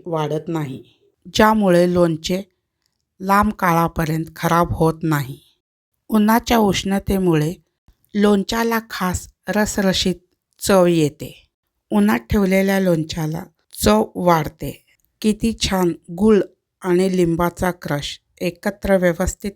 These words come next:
मिक्स झालेला आहे. लिंबाचे अनेक फायदे आहेत. लिंबाचे लोणचे केवळ चविष्ट नसून त्याचे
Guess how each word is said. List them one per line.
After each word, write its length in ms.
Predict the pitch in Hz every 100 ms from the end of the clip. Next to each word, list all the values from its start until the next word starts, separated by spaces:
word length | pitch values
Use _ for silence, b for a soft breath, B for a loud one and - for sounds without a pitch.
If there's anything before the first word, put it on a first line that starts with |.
| 190
मिक्स 440 | 175 175 - - -
झालेला 480 | 151 156 156 151 160
आहे. 400 | 160 147 151 147 _ _
लिंबाचे 640 | 196 190 196 196 202 - 175 - _ -
अनेक 440 | 175 185 220 220
फायदे 440 | - 196 180 175
आहेत. 400 | 175 170 147 139 - _ _
लिंबाचे 680 | 185 202 190 220 214 226 214
लोणचे 460 | 190 170 160 160 160 _ _ -
केवळ 280 | 202 202 220
चविष्ट 580 | 214 208 196 214 -
नसून 480 | 226 202 185 - 170
त्याचे 380 | 175 180 175 -